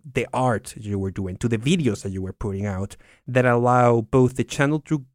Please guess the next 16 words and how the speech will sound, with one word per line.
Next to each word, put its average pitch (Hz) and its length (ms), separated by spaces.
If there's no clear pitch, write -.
grow 101 440
and 117 220
you 131 120
to 127 120
get 107 200
to - 80
that 95 260
point? - 360
What, 135 240
what 156 160
did 156 180
you 160 80
learn 117 400
in 90 80
the - 60
process? - 560